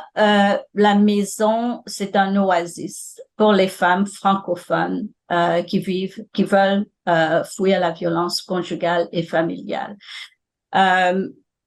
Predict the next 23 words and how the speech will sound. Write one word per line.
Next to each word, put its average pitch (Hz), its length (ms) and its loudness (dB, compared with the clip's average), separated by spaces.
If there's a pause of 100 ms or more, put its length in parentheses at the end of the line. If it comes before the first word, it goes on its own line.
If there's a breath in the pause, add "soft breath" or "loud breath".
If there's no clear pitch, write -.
(1500)
en 226 120 4
même 240 240 0
temps, 311 160 4
c'est 247 220 2
bon 247 280 2
d'avoir 202 800 2
une 202 140 -2
maison 196 320 -4
d'hébergement. 190 1080 0
Par 196 220 -2
contre, 214 300 -4
le, 180 320 -4
le 180 140 -4
défi 202 420 2
majeur, 185 600 0
c'est 180 320 -10
que 185 360 -2
on 185 160 -2
est 185 100 -2
limité 202 640 4
à 175 160 0
vingt 185 320 -2
lits. 170 300 -6